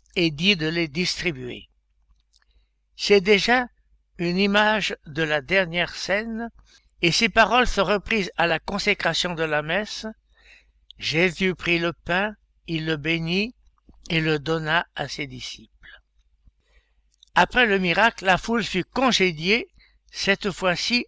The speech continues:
sans peine. Jésus se trouvait à peu près au même endroit que lors de la première multiplication des pains, près de la rive du lac, car aussitôt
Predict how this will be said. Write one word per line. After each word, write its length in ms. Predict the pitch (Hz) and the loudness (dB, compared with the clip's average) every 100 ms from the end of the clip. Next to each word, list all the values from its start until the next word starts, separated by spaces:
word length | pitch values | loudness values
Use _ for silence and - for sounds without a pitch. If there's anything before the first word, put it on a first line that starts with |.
| - | -8
sans 300 | - 214 202 | 0 0 0
peine. 300 | - 107 - - - - _ - _ _ _ _ - _ _ _ _ _ | -4 -10 -12 -20 -20 -20 _ -20 _ _ _ _ -20 _ _ _ _ _
Jésus 400 | 135 202 240 254 | 2 4 4 2
se 120 | 240 | 2
trouvait 420 | 208 - 190 180 - | 0 0 2 2 2
à 140 | - 226 | 2 2
peu 180 | 233 208 | 2 -2
près 280 | - 190 - | 0 -2 -2
au 120 | 160 | -6
même 300 | 156 214 254 | 0 2 2
endroit 480 | 196 175 123 139 190 | 0 -4 -4 0 0
que 120 | - | 0
lors 260 | 165 180 175 | 0 0 0
de 100 | 151 | -2
la 180 | 151 147 | -2 -2
première 440 | - 208 208 180 | -2 -2 2 0
multiplication 840 | 156 180 165 156 160 160 139 147 | 0 -8 -8 -10 -6 -6 -6 -10
des 160 | 147 143 | -10 -10
pains, 320 | - 170 214 - _ _ - - - _ _ | -4 -4 -4 -8 _ _ -20 -20 -20 _ _
près 180 | - 208 | 0 2
de 100 | 180 | 4
la 160 | 175 | 4
rive 280 | 165 208 175 | 4 2 -2
du 160 | 143 156 | -4 -2
lac, 380 | 165 214 - - _ _ _ _ _ | 0 -2 -4 -20 _ _ _ _ _
car 220 | 175 165 - | -2 -2 0
aussitôt 760 | 254 - 202 180 - 175 170 | 0 0 0 -4 -4 -6 -6